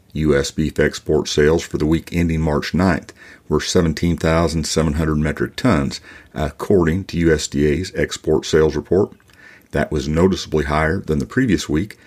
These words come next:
and twenty-four percent more than the previous four-week average. Corn futures closed mostly one to two cents higher. Kansas City wheat futures closed mostly one to two cents lower,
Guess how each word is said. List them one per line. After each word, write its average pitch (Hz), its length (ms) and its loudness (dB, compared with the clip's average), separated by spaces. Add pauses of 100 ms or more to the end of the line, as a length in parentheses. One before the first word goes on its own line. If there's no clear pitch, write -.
(140)
and 73 300 -2
twenty-four 85 540 0
percent - 360 -2
more 76 380 2
than 65 120 -4
the 69 60 -4
previous 73 520 0
four-week 82 520 0
average. - 460 -6 (1040)
Corn 98 340 2
futures 90 360 -2
closed 87 320 0
mostly 82 340 0
one 78 420 0
to - 120 -12
two 117 220 2
cents 80 280 0
higher. 76 380 -2 (420)
Kansas 85 420 -2
City 85 220 2
wheat 85 300 2
futures 78 340 -4
closed 85 340 -2
mostly 80 340 0 (100)
one 76 340 -2
to - 140 -6
two 73 200 -2
cents 71 360 -4
lower, 80 320 0